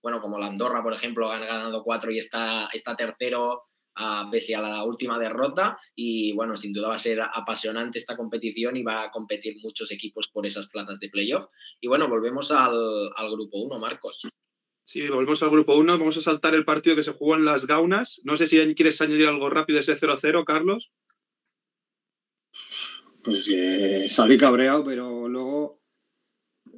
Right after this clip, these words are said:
Speaker 3: después de siete parti-, siete goles en contra en dos partidos, que deja la portería a cero, pues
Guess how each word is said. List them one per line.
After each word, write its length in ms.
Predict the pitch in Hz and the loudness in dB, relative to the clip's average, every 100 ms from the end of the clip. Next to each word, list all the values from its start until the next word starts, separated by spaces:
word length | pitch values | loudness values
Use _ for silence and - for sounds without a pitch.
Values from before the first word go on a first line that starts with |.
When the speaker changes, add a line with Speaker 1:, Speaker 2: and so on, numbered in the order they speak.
| - | -16
Speaker 3:
después 340 | 120 120 147 160 | -10 -4 2 2
de 80 | |
siete 240 | 156 151 139 | 2 0 0
parti-, 320 | 143 135 156 | -2 -2 -4
siete 280 | - 147 147 | -2 -2 0
goles 320 | 143 147 139 | 0 0 -2
en 100 | 143 | -4
contra 300 | 147 139 127 | -4 -4 -4
en 80 | 120 | -6
dos 100 | 131 | -6
partidos, 640 | 131 123 156 123 - - _ | -8 -2 0 0 -6 -16 _
que 180 | 110 107 | -14 -12
deja 200 | 107 135 | -6 -2
la 100 | 127 | -2
portería 360 | 127 127 131 | -2 0 0
a 40 | 120 | 0
cero, 300 | 143 156 147 | 0 2 0
pues 460 | 123 107 - - | -4 -6 -12 -16